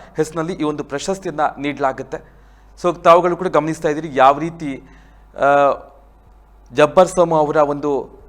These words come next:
ಮಾತುಗಾರಿಕೆ ಇರುತ್ತೆ, ಅರ್ಥಗಾರಿಕೆ ಇರುತ್ತೆ ಅಂತ ಹೇಳಿ. ಈಗ ಎಸ್, ಈ ವಿಚಾರಕ್ಕೆ ಸಂಬಂಧಪಟ್ಟ ಹಾಗೆ ನಮ್ಮ ಜೊತೆಗೆ ಪಟ್ಲ ಸತೀಶ್ ಶೆಟ್ಟಿ ಅವರು ಸಂಪರ್ಕಕ್ಕೆ ಬಂದಿದ್ದಾರೆ. ಸರ್,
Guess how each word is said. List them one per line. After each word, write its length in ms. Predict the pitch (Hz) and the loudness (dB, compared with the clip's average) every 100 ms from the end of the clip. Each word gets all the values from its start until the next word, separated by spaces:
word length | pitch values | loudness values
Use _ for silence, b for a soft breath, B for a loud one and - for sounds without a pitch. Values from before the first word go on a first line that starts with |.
| _ | _
ಮಾತುಗಾರಿಕೆ 600 | 135 160 180 175 156 151 | 4 4 4 -2 -2 -4
ಇರುತ್ತೆ, 360 | 143 127 127 160 | -8 -8 -4 -2
ಅರ್ಥಗಾರಿಕೆ 720 | 156 131 - 165 143 131 135 | 0 -2 -2 -4 -4 -6 -8
ಇರುತ್ತೆ 320 | 127 131 127 | -8 -8 -6
ಅಂತ 220 | 120 113 | -6 -6
ಹೇಳಿ. 220 | 117 120 - b b b | -12 -12 -12 b b b
ಈಗ 160 | 143 143 135 147 - - - _ _ - _ - - _ _ _ _ _ _ b b b 175 | -6 4 4 4 -4 -20 -20 _ _ -20 _ -20 -20 _ _ _ _ _ _ b b b -6
ಎಸ್, 160 | 185 | -4
ಈ 20 | |
ವಿಚಾರಕ್ಕೆ 420 | 202 196 233 233 226 | -4 0 0 0 -4
ಸಂಬಂಧಪಟ್ಟ 520 | 214 196 190 185 190 | -4 -4 -4 -4 -2
ಹಾಗೆ 200 | 180 185 | -2 0
ನಮ್ಮ 180 | 175 170 | -2 -2
ಜೊತೆಗೆ 640 | 170 170 175 156 147 - - | -8 -2 0 0 -6 -18 -6
ಪಟ್ಲ 260 | 170 165 185 | -6 -2 -4
ಸತೀಶ್ 360 | 180 160 185 | -4 -8 -8
ಶೆಟ್ಟಿ 200 | 175 165 | -10 -10
ಅವರು 140 | 165 160 | -8 -8
ಸಂಪರ್ಕಕ್ಕೆ 540 | 160 143 143 151 160 | -8 -8 -6 -8 -8
ಬಂದಿದ್ದಾರೆ. 400 | 139 135 139 143 | -8 -6 -6 -6
ಸರ್, 200 | 143 156 | -8 -12